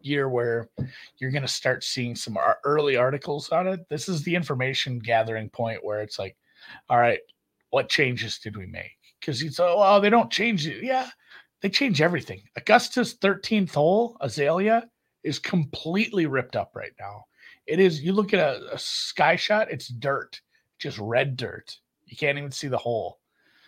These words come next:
So, I mean, every one of these courses, they're constantly making changes to keep up these, you know, the, the technology, the skills that these players have to make it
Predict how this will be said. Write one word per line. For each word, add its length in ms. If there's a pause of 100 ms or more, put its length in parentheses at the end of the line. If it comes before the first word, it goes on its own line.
(160)
So, 580 (220)
I 80
mean, 240 (100)
every 300
one 160
of 80
these 240
courses, 760
they're 280
constantly 680
making 300
changes 500
to 80
keep 260
up 220
these, 400 (540)
you 120
know, 140
the, 320 (320)
the 400
technology, 800
the 140
skills 400
that 100
these 160
players 380
have 360
to 160
make 360
it 240